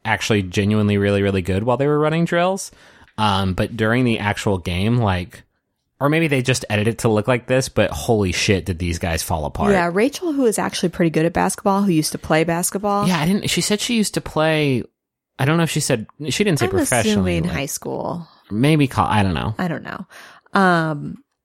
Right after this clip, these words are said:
Speaker 2: but she comments that there are more air balls than actual shots.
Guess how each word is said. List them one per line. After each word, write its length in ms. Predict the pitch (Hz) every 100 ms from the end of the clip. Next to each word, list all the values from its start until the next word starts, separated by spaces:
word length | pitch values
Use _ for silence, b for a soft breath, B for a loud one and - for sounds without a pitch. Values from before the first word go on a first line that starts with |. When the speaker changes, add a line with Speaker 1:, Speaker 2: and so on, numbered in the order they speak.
| _ _ _ _ -
Speaker 2:
but 360 | 185 190 180 -
she 140 | 190
comments 500 | - 175 160 147 -
that 120 | -
there 140 | 160 151
are 60 |
more 220 | 160 151 -
air 200 | - 156
balls 380 | 151 - -
than 100 | -
actual 320 | - - - -
shots. 640 | - 65 62 - -